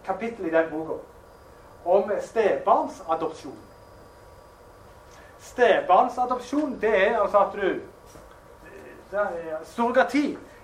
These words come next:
det er i prinsippet at du overfører foreldreskapet fra en til en annen. Det er det surrogati handler om.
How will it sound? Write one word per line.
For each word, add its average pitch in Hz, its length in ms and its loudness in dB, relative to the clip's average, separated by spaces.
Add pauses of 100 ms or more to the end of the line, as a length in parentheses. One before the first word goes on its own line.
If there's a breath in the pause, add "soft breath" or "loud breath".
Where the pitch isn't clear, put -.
(680 loud breath)
det 208 160 4
er 175 140 2
i 202 100 -2
prinsippet 196 760 -8 (260)
at 156 180 -10
du 180 80 -6
overfører 160 520 0
foreldreskapet - 640 -6
fra 143 260 0 (160)
en 156 300 -8
til 139 100 -8
en 131 100 -10
annen. - 240 -20 (420)
Det 143 60 -12
er 139 100 -14
det 147 100 -6
surrogati 131 400 -10
handler 131 120 -14
om. - 160 -20